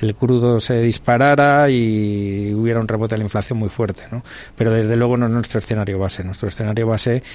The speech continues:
es que, bueno, pues que los tipos van a per-, a permanecer en Estados Unidos donde están, pues prácticamente todo el año, hasta después de las elecciones mínimo.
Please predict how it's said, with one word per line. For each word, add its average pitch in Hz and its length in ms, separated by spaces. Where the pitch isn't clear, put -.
es 107 260
que, 104 560
bueno, 110 220
pues - 160
que 101 80
los 101 140
tipos 113 240
van 117 160
a 110 40
per-, 117 220
a 143 60
permanecer 117 540
en 120 80
Estados 117 420
Unidos 120 260
donde 117 240
están, 131 320
pues - 240
prácticamente 113 520
todo 101 180
el 117 80
año, 107 240
hasta - 180
después 101 300
de 113 60
las 110 160
elecciones 117 460
mínimo. 107 400